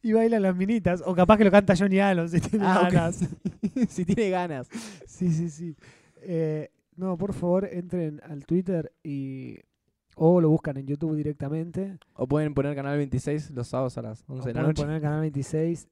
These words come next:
Speaker 1: pero el contenido es nefasto. Hay bastantes personajes así de la B que han llegado a tener como un, bueno, este igual nunca tuvo su <laughs> momento de,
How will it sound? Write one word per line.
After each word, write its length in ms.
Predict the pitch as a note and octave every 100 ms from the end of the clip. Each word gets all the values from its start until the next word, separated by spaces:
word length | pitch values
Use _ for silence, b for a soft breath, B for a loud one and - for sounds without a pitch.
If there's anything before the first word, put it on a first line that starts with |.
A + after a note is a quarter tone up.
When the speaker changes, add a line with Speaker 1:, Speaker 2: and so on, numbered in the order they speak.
| -
Speaker 1:
pero 260 | C3+ C3 D3+
el 120 | C#3
contenido 720 | C3+ C3 C3+ D3 D3+ C#3 A#2
es 240 | C3 C#3+ _ _ _ _ _
nefasto. 720 | D#3 B2+ E3 C3+ - A#2 G2 _ _ _ _ _ -
Hay 100 | C4
bastantes 440 | F#3+ A#3 F#3 C#3
personajes 720 | - C3 C3+ C3+ C3 C3 B2 B2
así 480 | - C#3 B2+ B2 - _
de 160 | C#3+ C3+
la 120 | B2+
B 180 | C3+ C#3
que 80 | C3
han 80 | B2+
llegado 280 | - C3+ C3
a 40 |
tener 260 | B2+ C3 C3+
como 180 | C3+ C3+
un, 140 | C3+ -
bueno, 240 | G3 F3+ -
este 180 | C#4+ B3+
igual 240 | B3+ C#4
nunca 220 | B3 B3
tuvo 200 | G3 B3+
su 140 | D3 D#3
<laughs> 0 |
momento 540 | D#3 D3+ F3+ F#3 F3
de, 260 | D#3 E3+